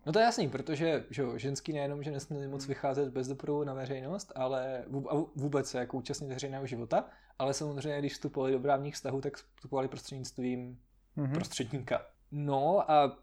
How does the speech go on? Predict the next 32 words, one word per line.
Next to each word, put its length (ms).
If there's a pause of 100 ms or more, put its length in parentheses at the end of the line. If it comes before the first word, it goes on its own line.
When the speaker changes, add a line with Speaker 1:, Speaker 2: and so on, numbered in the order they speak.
(380)
Speaker 1:
často 280
se 120
charakterizuje 640
jako 500
teda 160
velice 320
rozmařilý 460
člověk, 480 (220)
samozřejmě, 640
eh, 240 (360)
vzbuzoval 800
asi 240
emoce 440
s 100
tím 200
svým 140
velkým 280
bohatstvím, 580 (220)
takže 180
se 120
mu 100
vyčítala 460
i 60
okázalost, 840
že 140
nosil 300
různý 240
zdobený 400
štíty 360
a 100
tak. 360
Speaker 2:
Mhm. 80